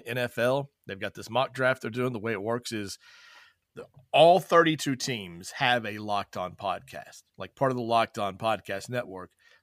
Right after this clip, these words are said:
there is a Locked On podcast for all thirty-two N F L teams. So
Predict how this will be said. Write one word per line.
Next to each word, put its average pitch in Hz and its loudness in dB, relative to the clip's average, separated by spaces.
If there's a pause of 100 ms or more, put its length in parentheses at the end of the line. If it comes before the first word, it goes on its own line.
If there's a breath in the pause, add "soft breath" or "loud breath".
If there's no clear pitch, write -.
(120)
there 127 2
is 127 0
a 113 0
Locked 123 2
On 127 2
podcast 98 -2
for - -14
all 120 4
thirty-two 110 -6
N 110 -6
F 104 -8
L 95 -6
teams. - -12 (540 loud breath)
So 117 -4